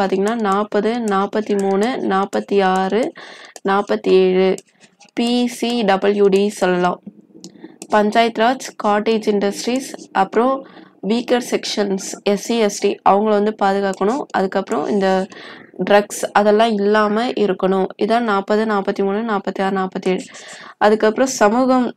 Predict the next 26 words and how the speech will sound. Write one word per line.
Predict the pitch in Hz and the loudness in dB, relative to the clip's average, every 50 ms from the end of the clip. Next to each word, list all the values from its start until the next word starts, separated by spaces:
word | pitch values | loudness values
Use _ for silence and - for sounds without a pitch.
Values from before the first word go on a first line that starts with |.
| _ - - | _ -4 -2
ஆ, | 202 196 202 | 0 0 0
சார்ந்த | 202 - - 202 196 202 208 214 214 214 - | -2 0 0 2 2 2 2 0 0 0 0
பிரின்சிபல், | 208 196 196 196 - - - 196 190 185 196 190 - | 0 0 0 -2 -6 -4 0 2 2 2 0 -2 0
சோஷியலிஸ்டிக் | 214 220 226 220 - 240 226 226 220 - - 208 208 - - | 0 0 2 0 -2 -2 -2 -2 -2 -2 -2 -2 -2 0 -2
பிரின்சிபல் | 190 196 196 - - - 196 | 0 0 0 -2 -4 -2 0
வந்து | 196 190 190 202 202 - | 0 0 0 -2 -2 -2
பாத்தீங்கன்னா | 196 190 190 185 190 196 214 262 330 - - - - - - - _ - | -2 -2 0 0 0 2 0 0 -2 -6 -14 -20 -20 -20 -20 -20 _ -2
முப்பத்தெட்டு, | - 208 202 - 233 226 247 220 214 214 226 247 | -2 -2 0 0 0 2 2 2 2 2 0 -2
முப்பத்தி | 240 214 - - 214 208 208 214 | -2 -2 -2 0 0 2 4 2
ஒன்பது, | 208 202 196 196 196 196 196 233 269 - - | 2 4 2 2 2 2 2 0 -2 -2 -2
நாற்பத்தி | - 202 190 196 214 208 - 214 214 - | 0 0 2 2 0 0 -2 -4 -2 0
ஒண்ணு, | 208 196 196 202 226 254 254 | 0 0 0 0 -2 -2 -2
நாற்பத்தி | 220 190 190 190 - 196 196 - 202 | 0 0 0 0 -2 -4 -2 -2 0
ரெண்டு. | 196 185 180 175 175 180 185 185 180 180 _ _ _ _ - - - - - _ _ _ _ _ _ _ - - - - - - - - - - | 0 0 0 0 0 2 2 0 0 -2 _ _ _ _ -20 -20 -20 -20 -20 _ _ _ _ _ _ _ -20 -20 -20 -20 -20 -20 -20 -16 -6 -2
முப்பத்தி | - 220 214 - 277 269 269 254 | 0 0 2 2 2 2 4 4
எட்டு | 233 214 202 - - - 254 254 | 4 4 4 4 2 2 2 4
வந்து | 233 208 202 208 220 226 - - | 4 2 2 2 0 0 0 0
என்ன | 202 202 202 214 214 | 2 2 4 4 2
பாத்தீங்கன்னா | 220 214 202 196 196 196 214 - 247 233 - | 2 2 2 2 2 0 2 2 0 0 2
ஜெனரலா | 214 196 196 196 196 196 196 196 196 - | 2 2 2 2 2 2 2 2 0 0
ஒரு | - 202 208 208 | -2 0 0 0
ஸ்டேட் | 196 - - 220 226 247 254 254 | -2 0 0 2 2 2 0 0
என்றது | 247 220 202 190 196 196 190 196 202 190 - - - | 0 -2 -2 0 0 2 4 4 4 2 2 -2 -2
ஒரு, | - 208 202 202 196 196 190 190 196 - _ - - - - - - - _ - | -2 0 2 2 2 2 2 0 0 -2 _ -18 -20 -18 -20 -20 -20 -18 _ 0
ஒரு | - 208 214 208 208 208 202 202 208 | 4 4 6 6 6 6 4 4 4
வெல்ஃபேர் | 208 214 220 220 - 247 240 | 4 4 4 4 4 2 2